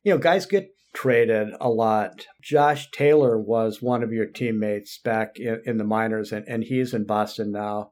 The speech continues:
Nick Pivetta, quite possibly, is a former teammate.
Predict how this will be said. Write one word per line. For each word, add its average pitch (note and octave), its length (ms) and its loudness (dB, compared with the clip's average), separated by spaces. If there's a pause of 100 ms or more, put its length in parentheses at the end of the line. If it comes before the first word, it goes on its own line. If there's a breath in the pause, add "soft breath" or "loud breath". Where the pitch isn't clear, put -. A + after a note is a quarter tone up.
Nick C3+ 320 0
Pivetta, A#2 600 0
quite A#2 280 -2
possibly, A#2 680 -2
is G#2+ 200 -8
a G#2+ 160 -10
former A2 300 -4
teammate. G#2 600 -8